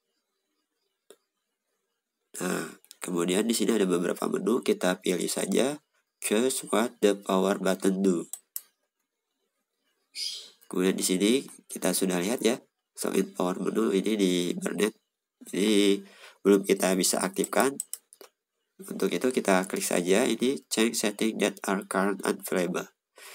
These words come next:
Diklik. Oke, kemudian kita aktifkan checklist ya. Kemudian save change. Oke, sudah. Kita tutup ini.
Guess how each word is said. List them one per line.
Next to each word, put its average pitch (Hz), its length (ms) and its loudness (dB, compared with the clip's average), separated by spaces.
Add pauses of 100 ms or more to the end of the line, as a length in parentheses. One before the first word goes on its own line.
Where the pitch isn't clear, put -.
(200)
Diklik. 120 560 2 (1800)
Oke, 135 320 2
kemudian 104 480 4
kita - 640 4 (240)
aktifkan - 500 -2
checklist - 480 -2
ya. 113 100 -2 (1500)
Kemudian 101 480 2
save - 400 0
change. - 560 -4 (1800)
Oke, - 320 2
sudah. - 320 2 (400)
Kita - 240 -6
tutup - 320 -4
ini. 120 320 2